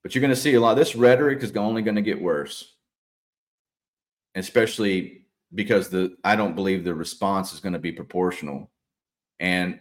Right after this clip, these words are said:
maybe the en-, the entire point of all of this is to create some sort of geopolitical kinetic tension between nation states. And what I mean by that's Iran.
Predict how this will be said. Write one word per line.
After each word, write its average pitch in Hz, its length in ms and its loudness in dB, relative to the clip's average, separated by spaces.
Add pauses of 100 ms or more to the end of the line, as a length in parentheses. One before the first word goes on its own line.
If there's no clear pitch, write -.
maybe 120 280 4
the 107 180 2
en-, 95 240 -4
the 104 120 -2
entire 120 400 0
point 113 300 -2
of 95 100 -2
all 104 220 2
of 92 60 0
this 87 220 -4
is 80 140 -12
to - 100 -18
create 95 440 -4
some 90 180 -10
sort 95 300 -6
of 82 140 -6
geopolitical 90 840 -4
kinetic 85 400 -8
tension 95 380 -6
between 85 400 -6
nation 82 340 -4
states. - 480 -10
And 101 120 -6
what 123 100 0
I 127 60 0
mean 127 180 0
by 92 140 2
that's 76 260 -4
Iran. 82 540 -4